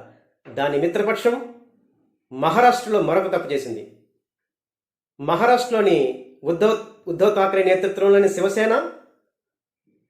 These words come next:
మహారాష్ట్ర నిర్మాణ సేనతోటి పొత్తు పెట్టుకుంటుంది. అక్కడ మహారాష్ట్ర నిర్మాణ సేన అధ్యక్షుడిగా రాజ్ థాక్రే ఉన్నారు. ఈ రాజ్ థాక్రే తోటి ఉద్ధవ్ సేన, శివసేన పొత్తు పెట్టుకుంటుంది. మహారాష్ట్రలో కాంగ్రెస్,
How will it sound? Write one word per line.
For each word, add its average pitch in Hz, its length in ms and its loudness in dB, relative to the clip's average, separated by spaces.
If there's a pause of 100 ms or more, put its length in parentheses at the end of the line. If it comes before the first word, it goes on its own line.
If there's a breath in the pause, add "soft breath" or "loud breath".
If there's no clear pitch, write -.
(240)
మహారాష్ట్ర 233 540 2
నిర్మాణ 202 440 4
సేనతోటి 175 1000 0
పొత్తు 160 180 -4
పెట్టుకుంటుంది. 135 760 -6
అక్కడ 139 480 -4
మహారాష్ట్ర 196 500 -2
నిర్మాణ 185 300 4
సేన 185 240 2
అధ్యక్షుడిగా 190 680 -2
రాజ్ 156 320 -2
థాక్రే 180 260 0
ఉన్నారు. 123 280 -2 (580)
ఈ 160 140 -2
రాజ్ 190 280 2
థాక్రే 208 320 0
తోటి 220 440 -4 (1300)
ఉద్ధవ్ 196 300 0
సేన, 220 220 2
శివసేన 190 680 2 (200)
పొత్తు 175 160 -8
పెట్టుకుంటుంది. 120 580 -4 (840)
మహారాష్ట్రలో 240 640 0
కాంగ్రెస్, 208 720 2